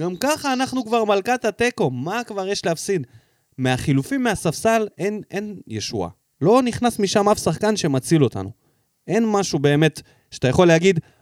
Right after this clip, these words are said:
"אוקיי, זה לא יהיה בעניין הזה של המערך ההתקפי שתהיה לה מהספסל, אני אביא את זה." אין. זה חייב להיות שבמספרים, אתה מבין? אתה לא מנצח באיכות, אתה צריך לנצח במספרים.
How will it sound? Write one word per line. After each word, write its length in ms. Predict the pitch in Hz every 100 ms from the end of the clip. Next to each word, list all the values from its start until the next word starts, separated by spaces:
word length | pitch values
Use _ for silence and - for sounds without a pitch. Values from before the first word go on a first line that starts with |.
| -
"אוקיי, 260 | 160 175 120
זה 160 | 110
לא 160 | 120 196
יהיה 200 | 196 196
בעניין 960 | 160 160 147 131 120 110 107 117 160
הזה 160 | 160 143
של 220 | - 113 104 _ _ _ -
המערך 540 | 110 110 113 135 226
ההתקפי 380 | 247 - 233 247
שתהיה 220 | - 214
לה 80 | 208
מהספסל, 580 | 180 151 - 143 233 202
אני 200 | 165 127
אביא 160 | 107
את 60 | 92
זה." 80 | 82 -
אין. 200 | 247 123 117 _ _ _ -
זה 140 | 127
חייב 280 | 147 196 262
להיות 280 | 220 254 - 208 165 - _ _
שבמספרים, 720 | 131 139 135 - 151 196 156 104
אתה 80 | 110
מבין? 240 | 147 196
אתה 80 | 156
לא 120 | 180
מנצח 360 | 254 254 - 233
באיכות, 380 | 214 220 - 285
אתה 180 | 147 175
צריך 200 | - 220
לנצח 300 | 220 208 226 214
במספרים. 600 | 214 214 - 202 220